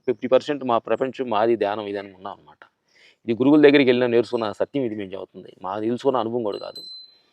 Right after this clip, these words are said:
ప్రతి క్షణం నా కోసం, నా పిల్లల కోసం, నా కోసం అని ప్రతి క్షణం ఆలోచిస్తుంటే అది ఏదో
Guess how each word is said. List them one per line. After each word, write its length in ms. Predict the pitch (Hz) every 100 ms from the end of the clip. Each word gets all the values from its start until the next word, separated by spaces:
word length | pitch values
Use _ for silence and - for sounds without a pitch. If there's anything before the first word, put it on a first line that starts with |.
| _ _ _ _
ప్రతి 180 | 127 123
క్షణం 360 | - 175 175 139
నా 140 | 143
కోసం, 340 | 143 160 160
నా 100 | 143
పిల్లల 260 | 127 143 147
కోసం, 480 | 143 143 - 147 139
నా 120 | 120
కోసం 380 | 123 139 135 135
అని 200 | 123 123
ప్రతి 220 | 123 135
క్షణం 340 | - 156 151
ఆలోచిస్తుంటే 800 | 135 120 131 147 135 - 120 -
అది 300 | - - 101
ఏదో 320 | 90 110 95